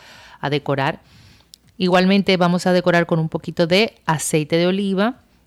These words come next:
y pudiéramos también utilizar la parte verde del puerro cortado bien finito,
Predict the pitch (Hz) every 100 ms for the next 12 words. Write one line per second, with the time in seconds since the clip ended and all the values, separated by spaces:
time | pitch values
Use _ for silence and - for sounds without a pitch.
0 | _ 226 220 240 214 208 269 240 190 190
1 | 247 - _ 190 185 180 180 170 160 165
2 | 156 147 170 156 147 143 147 160 - 165
3 | 151 147 185 175 160 160 160 151 - 165
4 | 147 139 170 - - 147 147 151 151 143
5 | 170 190 202 226 214 185 - 214